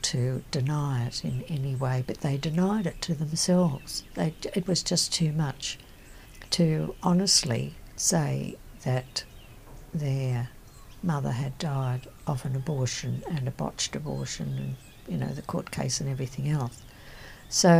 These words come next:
I can only see that their silence and not wanting to bring it up out in the public arena again is because they felt shame about it, and also the way that they say they wanted her memory not to be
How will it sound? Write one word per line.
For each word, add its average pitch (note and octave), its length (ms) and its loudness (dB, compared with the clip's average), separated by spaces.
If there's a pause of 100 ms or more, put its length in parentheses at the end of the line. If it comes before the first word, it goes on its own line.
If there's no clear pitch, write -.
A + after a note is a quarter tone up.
I E3+ 220 10
can E3+ 220 4
only E3 340 6
see F3+ 360 8
that E3+ 260 0
their E3+ 160 6
silence D#3 600 4
and D3 120 0
not D#3+ 180 2
wanting D3 440 0
to D#3 180 0 (240)
bring D#3 200 2
it C#3 120 2
up B2+ 160 2 (1500)
out B2+ 180 6
in C3+ 120 4
the B2+ 80 4
public C#3+ 420 0
arena D3 460 4
again C#3 480 0
is F3+ 180 4
because F3+ 320 2
they F#3+ 160 4
felt F#3+ 280 -4
shame G3 360 4
about F3+ 300 4
it, F3+ 160 2
and F#3+ 260 4
also G3 800 6 (600)
the G3 100 4
way F3+ 240 8
that E3+ 240 2
they D#3+ 180 6
say E3 720 8 (360)
they E3+ 160 8
wanted E3+ 440 4 (320)
her E3+ 200 8
memory E3+ 500 8
not F3 340 2
to F3 80 4
be D3+ 480 4